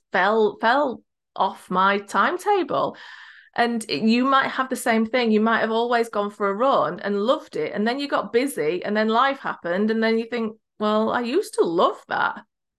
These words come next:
You know, I'm gonna try that again." So whatever that might be for you, try it on for size, give it a go, see how it fits, see what you think, and do it for a few weeks.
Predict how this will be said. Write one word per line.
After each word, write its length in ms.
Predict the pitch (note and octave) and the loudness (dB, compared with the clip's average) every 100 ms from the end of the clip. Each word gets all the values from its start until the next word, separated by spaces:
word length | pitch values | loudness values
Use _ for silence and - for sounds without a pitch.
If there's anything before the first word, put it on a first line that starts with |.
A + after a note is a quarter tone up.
| _ | _
You 60 | - | -6
know, 320 | G#3 D4+ G#4 | -2 0 0
I'm 80 | D#4+ | -2
gonna 220 | D4 A4 - | -2 -2 -4
try 320 | - F#3+ F#3 | 0 0 2
that 180 | F#3 E3 | 0 -2
again." 580 | - F#3+ E4+ G#3 E3+ - - - _ _ | -2 0 0 -2 -6 -16 -20 -20 _ _
So 160 | - C4+ | -4 0
whatever 380 | C4 C#4 E4+ F4+ | 2 2 2 2
that 220 | E4+ - | 2 4
might 240 | B3+ A#3+ | 2 2
be 180 | B3+ A#3+ | -2 -6
for 140 | A3+ | -4
you, 440 | G#3+ A#3 G#3 E3+ - - _ _ _ _ | -2 2 2 2 -4 -12 _ _ _ _
try 420 | - - C4+ C4 | -14 -2 2 2
it 200 | C4 C4+ | 2 0
on 220 | F#3 F3 E3+ | -2 -4 -6
for 60 | G#3 | -10
size, 500 | - - - F#3+ - | -8 -4 -2 -4 -4
give 180 | C4 C#4 | -2 0
it 80 | D#4 | 2
a 100 | D4 | 0
go, 380 | D4 D#3+ E3 E3+ | 0 2 2 0
see 360 | - C4 C4+ | -4 -4 -4
how 200 | C4 B3 | 0 2
it 180 | G3+ - | 2 -2
fits, 320 | E3 E3 - | -2 -2 -2
see 180 | - C4 | -6 -4
what 220 | C4 G#3+ | 0 0
you 80 | G3+ G#3 | -2 -4
think, 400 | D#3+ D#3+ - _ _ _ _ _ _ _ _ - | -4 -4 -10 _ _ _ _ _ _ _ _ -4
and 240 | G3+ G#3+ | 2 4
do 160 | G#3+ B3+ | 4 2
it 120 | D#4+ | 0
for 120 | - | 0
a 120 | D#4 D4+ | -2 0
few 220 | G#3+ G3+ | -4 -2
weeks. 560 | F3 A#3+ G#3+ - - | 0 -2 -4 -10 -20